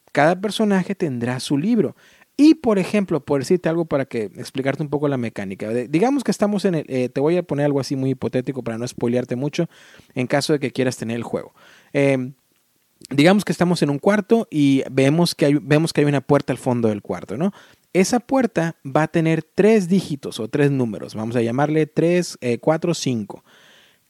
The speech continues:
Cada personaje va a traer su propio standee o su propio, eh, figurín, ¿no? Ahí al lado de, <clears throat> del tablero. Y cada personaje va a iniciar con un número. Por ejemplo,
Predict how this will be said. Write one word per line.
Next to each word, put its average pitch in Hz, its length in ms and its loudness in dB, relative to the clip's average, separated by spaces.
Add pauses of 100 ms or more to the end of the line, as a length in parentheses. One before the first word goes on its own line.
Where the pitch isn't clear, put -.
(140)
Cada 226 340 0
personaje 233 920 0 (160)
va 131 80 4
a 135 60 2
traer 139 260 2
su - 160 -8
propio 139 340 0
standee 143 500 -2
o 135 60 -2
su 120 160 -6
propio, 123 520 -2 (340)
eh, 120 140 0
figurín, 131 520 2
¿no? 156 180 0
Ahí 123 140 -2
al 131 120 0
lado 135 200 0
de, 135 240 0
<clears throat> - 60 -8
del 165 380 2
tablero. 208 420 0 (440)
Y 214 200 2
cada 208 340 -2
personaje 185 680 -2
va 143 220 -4
a 147 60 -2
iniciar 156 600 -4
con 139 200 -2
un 214 120 0
número. 262 360 0
Por - 180 -10
ejemplo, 104 500 -6